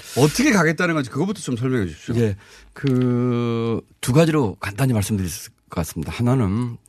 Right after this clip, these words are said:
Speaker 2: 투기를 확실하게 잡겠다.
Speaker 1: 투기를 잡겠다.
Speaker 2: 예, 두 번째는 실수요자는 역시 확실하게 보호하겠다.
Speaker 1: 음.
Speaker 2: 이렇게 두 가지를 이해를 하시면 되겠습니다. 그와 같은 원칙 하에서 투기를 잡는 것은 저희가 금융과 세제를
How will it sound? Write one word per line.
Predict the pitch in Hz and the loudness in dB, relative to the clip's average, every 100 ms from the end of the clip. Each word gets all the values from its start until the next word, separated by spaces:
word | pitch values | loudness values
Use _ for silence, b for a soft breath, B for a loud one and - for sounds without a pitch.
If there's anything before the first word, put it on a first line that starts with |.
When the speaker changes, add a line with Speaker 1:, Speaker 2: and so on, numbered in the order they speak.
| - | -8
Speaker 2:
투기를 | - 147 | 0 2
확실하게 | 135 - 139 | 2 0 -2
잡겠다. | 113 - 95 - 76 - _ | 0 -2 -2 -2 -4 -8 _
Speaker 1:
투기를 | - 147 98 | 0 4 4
잡겠다. | 87 92 - | 0 -4 0
Speaker 2:
예, | 95 82 - | 2 2 0
두 | |
번째는 | 104 117 110 110 110 127 | 4 4 4 2 2 -2
실수요자는 | 123 - 175 - 151 127 131 160 135 | -4 0 0 2 2 4 2 2 0
역시 | 95 - 123 - | -2 -2 -4 -4
확실하게 | - - 123 | -6 -2 0
보호하겠다. | 107 98 92 87 85 - - B | 2 2 2 2 -2 -4 -6 B
Speaker 1:
음. | 107 90 85 | -2 -2 -2
Speaker 2:
이렇게 | 104 107 | 0 2
두 | 107 | 2
가지를 | 117 110 110 | 0 2 2
이해를 | 101 | 2
하시면 | 101 - 98 | 2 0 -2
되겠습니다. | 92 87 - 95 90 85 B B B B 107 | 0 0 -2 -6 -4 -6 B B B B 2
그와 | 120 | 6
같은 | 120 - | 6 4
원칙 | 117 104 - - | 2 2 0 -2
하에서 | 107 101 110 101 | 0 0 0 -4
투기를 | - - 151 143 | -6 -2 2 2
잡는 | 101 107 107 | 2 2 4
것은 | 98 98 - 139 127 | 4 2 2 2 2
저희가 | 110 98 92 95 85 73 B B B B - | 2 2 4 2 2 0 B B B B 0
금융과 | 104 110 117 113 110 107 110 104 | 4 6 6 6 4 4 4 2
세제를 | - - 123 107 82 | -4 -2 0 4 2